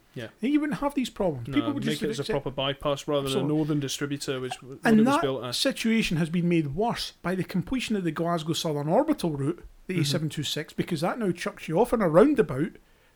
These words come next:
Speaker 2: underneath the, the, the flyover at Phillips Hill.
Speaker 1: That's
Speaker 2: And the
Speaker 1: right.
Speaker 2: most sensible, most straight route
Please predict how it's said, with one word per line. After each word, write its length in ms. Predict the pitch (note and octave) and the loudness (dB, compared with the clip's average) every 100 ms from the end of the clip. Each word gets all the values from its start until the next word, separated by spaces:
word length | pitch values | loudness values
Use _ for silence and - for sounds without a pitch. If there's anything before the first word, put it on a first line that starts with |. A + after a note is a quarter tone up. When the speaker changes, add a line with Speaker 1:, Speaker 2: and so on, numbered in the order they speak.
| _ _ _ _ _ | _ _ _ _ _
Speaker 2:
underneath 540 | E3 F3+ E3 E3 - E3+ | 2 4 4 4 2 0
the, 160 | D#3 | -2
the, 260 | F3 D#3+ - | -2 -6 -4
the 100 | E3+ | -8
flyover 460 | - F3 G#3+ F#3 C#3+ | -2 2 4 2 0
at 100 | D#3 | -4
Phillips 320 | D#3+ C#3+ - | -4 -4 -4
Hill. 240 | D#3 D#3+ - | -2 -2 -2
Speaker 1:
That's 180 | D#3 - | -10 -8
Speaker 2:
And 220 | - G#3+ A3+ | 2 6 6
the 40 | |
Speaker 1:
right. 100 | B3 | 4
Speaker 2:
most 180 | A#3+ - | 2 2
sensible, 440 | C#4 D#4+ D#4 C#4+ | 2 4 2 0
most 300 | C4+ C4 - - _ _ _ _ _ _ _ - | 0 -2 -4 -12 _ _ _ _ _ _ _ -8
straight 580 | - - - C4+ C#4 - - | -6 -4 -2 -2 -2 -6 -4
route 380 | D#3+ B3 - | -2 -2 -4